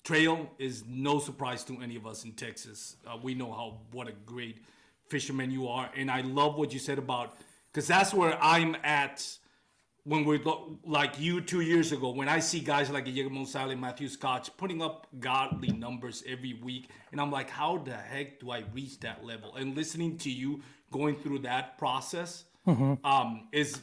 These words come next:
Speaker 1: a bit, I think not just for me, but anybody that's listening that is in that stage where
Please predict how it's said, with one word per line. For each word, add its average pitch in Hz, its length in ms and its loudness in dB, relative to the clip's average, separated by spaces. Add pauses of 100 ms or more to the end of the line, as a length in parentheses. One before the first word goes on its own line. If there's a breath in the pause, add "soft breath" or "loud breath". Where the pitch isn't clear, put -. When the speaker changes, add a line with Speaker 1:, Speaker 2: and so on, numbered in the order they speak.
(100)
Speaker 1:
a 147 80 -2
bit, 160 240 -2
I 156 140 2
think 214 280 -2
not 170 220 2
just 165 180 -4
for 143 120 -4
me, 143 160 0
but 143 180 -2
anybody 139 380 -2
that's 117 340 -10
listening 147 460 -4
that 123 160 -4
is 131 240 -8
in 127 100 -6
that 131 240 -2
stage 139 380 -4
where 113 260 -8